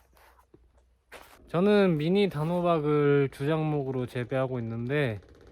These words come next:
올해는 토마토도 한번 심어보려고 하고 있습니다. 토마토는 파프리카 토마토라고 신품종이 나왔는데, 그 동생이 서울에서 그게 인기가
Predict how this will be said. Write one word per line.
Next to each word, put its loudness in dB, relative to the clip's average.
올해는 0
토마토도 0
한번 -2
심어보려고 -6
하고 -4
있습니다. -10
토마토는 -2
파프리카 -4
토마토라고 -6
신품종이 -4
나왔는데, -6
그 0
동생이 2
서울에서 0
그게 -2
인기가 -2